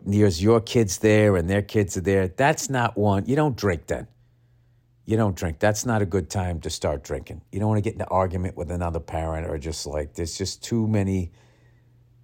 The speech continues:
you don't wanna be, you know, bump into somebody's <laughs> kid or not notice that your kid fell into a pool. You gotta be on your game there. It's sorta like afterward. "Oh, come on, Kelsey, get back in the game. I don't wanna see this guy get hurt."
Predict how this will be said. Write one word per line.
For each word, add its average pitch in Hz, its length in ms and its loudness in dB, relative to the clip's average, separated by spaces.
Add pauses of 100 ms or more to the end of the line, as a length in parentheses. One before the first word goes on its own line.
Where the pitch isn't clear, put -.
you - 80 -6
don't 98 100 0
wanna 98 120 2
be, 92 300 0 (100)
you 90 120 -4
know, 80 280 -2 (680)
bump 90 260 0
into 87 200 0
somebody's - 480 0
<laughs> - 40 -12
kid - 460 2
or 110 140 6
not 101 240 4
notice 104 340 4
that - 140 -4
your 90 100 -4
kid 87 260 -2
fell 92 300 0
into 95 240 -2
a 90 60 -2
pool. 98 340 0 (220)
You 127 140 2
gotta 151 200 6
be 120 180 0
on 110 200 6
your 92 100 0
game 82 360 -6
there. 76 180 -16 (580)
It's 120 160 0
sorta 165 320 4
like 120 340 4
afterward. 98 560 -2
"Oh, 120 100 2
come 156 200 2
on, 101 120 2
Kelsey, 95 380 -2
get 156 200 0
back 98 240 2
in 82 80 -6
the 78 80 -6
game. 76 280 -10
I 110 60 -4
don't 123 120 -2
wanna 87 120 -4
see 76 200 -8
this 73 180 -8
guy 73 220 -6
get 71 180 -10
hurt." 76 260 -8